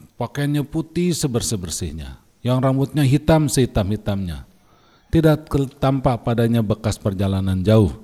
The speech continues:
tetapi tidak ada yang tahu di antara kami siapa itu orang. Tiba-tiba datang kepada baginda Rasul dan dia mendekatkan dua lututnya kepada dua lutut Rasulullah sallallahu alaihi wasallam, kemudian dia meletakkan dua tangannya di, eh,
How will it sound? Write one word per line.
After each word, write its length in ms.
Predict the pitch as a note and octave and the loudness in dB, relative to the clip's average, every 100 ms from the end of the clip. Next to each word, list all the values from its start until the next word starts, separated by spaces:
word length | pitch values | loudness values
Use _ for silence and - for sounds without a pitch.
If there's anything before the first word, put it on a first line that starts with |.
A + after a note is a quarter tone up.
| - | -8
tetapi 400 | F#2 - F#2+ - | -6 -2 -2 -2
tidak 400 | - G2 F#2 A2 | -2 -2 0 0
ada 60 | G#2+ | 0
yang 200 | G2 F#2 | -2 -4
tahu 160 | A2 A2 | -2 -2
di 140 | G2+ | -2
antara 320 | F#2+ F#2 F#2 F2 | -4 -4 -4 -4
kami 240 | G#2 G2+ | -4 -4
siapa 320 | - A2 - | -2 -2 -2
itu 180 | F2+ - | -4 0
orang. 380 | E2 G2+ E2 C#2+ - _ _ - | 2 4 2 -2 -18 _ _ -6
Tiba-tiba 560 | B2+ B2+ - C3+ C3+ | 0 0 2 2 4
datang 320 | C3 B2+ C#3 B2+ | 4 2 0 -2
kepada 400 | B2 B2+ A#2+ G#2+ | 0 0 2 0
baginda 400 | A2+ A2 G#2+ G#2+ | -2 -2 0 0
Rasul 560 | G2 - C3+ D3+ D3+ - - - _ | 0 0 2 2 0 -8 -20 -20 _
dan 240 | A2+ G#2+ A#2 | -6 -2 0
dia 400 | B2 B2+ A#2 A#2+ - _ _ _ | 2 2 0 -6 -20 _ _ _
mendekatkan 720 | - A2 A2 C3+ C3+ - C3+ B2+ | -4 -2 -2 -2 -4 -2 0 2
dua 480 | B2 A#2 A2 G2+ E2 - _ _ | 2 2 -2 -6 -14 -20 _ _
lututnya 480 | C3 B2 C3+ C3+ B2 | -6 -4 -4 -6 -6
kepada 400 | A#2 A#2+ A2 A2 | -6 -6 -6 -6
dua 240 | A2 G#2+ | -4 -4
lutut 260 | G#2+ G2 G2+ | -6 -8 -10
Rasulullah 580 | G2+ F2+ - G2 F2+ G2+ | -10 -10 -8 -8 -6 -6
sallallahu 260 | F#2+ G2+ F2 | -6 -8 -8
alaihi 120 | - | -8
wasallam, 300 | F#2 A2 D3 D#3 - _ | -4 -2 -2 -6 -16 _
kemudian 380 | A2 G#2 G#2 G#2+ | -10 -6 -4 -4
dia 140 | G#2+ G#2+ | -4 -4
meletakkan 500 | G#2+ G#2 B2 - A#2 | -4 -4 -4 -4 -4
dua 160 | A2 A2 | -2 -2
tangannya 540 | A2 A2 A2 A#2 A#2 G#2+ | -2 -6 -4 -2 -2 -2
di, 160 | G#2 F#2 - - - _ _ | -4 -6 -12 -20 -20 _ _
eh, 680 | G2+ G2 F#2+ F#2 F2+ F2 | 0 2 2 2 0 -2